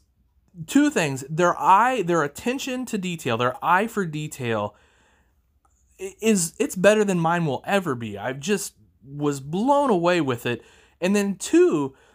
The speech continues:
the background stories that these guys came up with for their displays. I, I mean, every piece of equipment had a story to it.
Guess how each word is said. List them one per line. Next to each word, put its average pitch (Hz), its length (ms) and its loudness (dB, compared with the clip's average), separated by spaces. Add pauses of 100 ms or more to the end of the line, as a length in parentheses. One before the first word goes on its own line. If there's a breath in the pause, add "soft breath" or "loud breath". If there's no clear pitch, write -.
(100)
the 165 140 0
background 175 800 -2
stories 135 420 0
that 131 260 -8
these 170 240 -6
guys 151 380 -2
came 175 300 -4
up 156 160 0
with 151 220 0
for 202 340 4
their 226 120 4
displays. 202 640 -4 (380 soft breath)
I, 180 220 -4
I 262 80 2
mean, 240 260 -2 (340 soft breath)
every 269 300 0
piece 226 320 -4
of 175 100 -2
equipment 190 520 0
had 139 200 -2
a 131 60 -6
story 139 420 0
to 120 300 -2
it. 101 120 -6